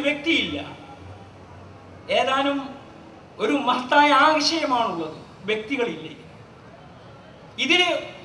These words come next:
മഹായോഗികളില്ല. എന്നാൽ ഈ പിന്നോക്ക, മുസ്ലിം പിന്നോക്ക, പിന്നോക്ക ജനവിഭാഗങ്ങളിലോ അവരുടെ കക്ഷികളിലോ ഒന്നും തന്നെ നമുക്ക് പ്രതിയോഗികളും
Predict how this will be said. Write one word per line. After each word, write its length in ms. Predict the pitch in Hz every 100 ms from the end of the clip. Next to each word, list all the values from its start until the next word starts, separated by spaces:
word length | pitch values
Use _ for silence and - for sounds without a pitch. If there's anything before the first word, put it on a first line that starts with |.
| -
മഹായോഗികളില്ല. 960 | 190 311 339 320 320 339 349 330 233 160 135 - - - - - - - - - - - - - - - - - 214
എന്നാൽ 240 | 285 294 285 - - - - - 233
ഈ 20 | 294
പിന്നോക്ക, 440 | 285 294 302 302 294 285 - - -
മുസ്ലിം 340 | 220 285 294 294 285
പിന്നോക്ക, 380 | 285 294 294 302 294 -
പിന്നോക്ക 380 | 254 294 285 302 294
ജനവിഭാഗങ്ങളിലോ 840 | 294 302 294 294 294 294 294 294 285
അവരുടെ 280 | 294 285 294
കക്ഷികളിലോ 480 | 294 - 330 311 302 294
ഒന്നും 180 | 285 285
തന്നെ 180 | 277 262 - - - 214
നമുക്ക് 240 | 254 277 -
പ്രതിയോഗികളും 760 | 233 277 294 311 311 311 320